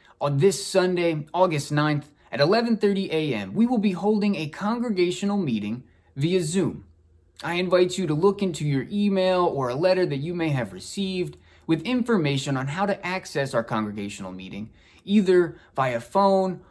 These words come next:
or over your computer. We will be gathering together at eleven thirty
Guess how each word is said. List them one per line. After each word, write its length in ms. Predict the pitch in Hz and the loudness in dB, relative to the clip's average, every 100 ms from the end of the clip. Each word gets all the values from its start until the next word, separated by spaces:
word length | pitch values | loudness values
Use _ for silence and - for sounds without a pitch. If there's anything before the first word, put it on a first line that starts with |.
| - | -10
or 460 | - 160 165 160 - | 2 4 6 6 4
over 540 | 143 147 143 135 127 - | 0 2 2 2 0 -2
your 220 | 127 117 | -4 -4
computer. 580 | - 107 - 92 - - _ _ _ _ _ _ - | -4 -8 -8 -12 -14 -20 _ _ _ _ _ _ 0
We 100 | 185 | 6
will 100 | 170 | 6
be 140 | 143 | 6
gathering 500 | 113 156 160 156 139 | 4 6 6 4 -2
together 440 | 131 127 139 139 | -2 2 4 4
at 160 | 117 104 | 0 -2
eleven 460 | 98 139 156 151 143 | -2 0 0 0 -4
thirty 500 | 110 101 98 98 | -4 -6 -6 -8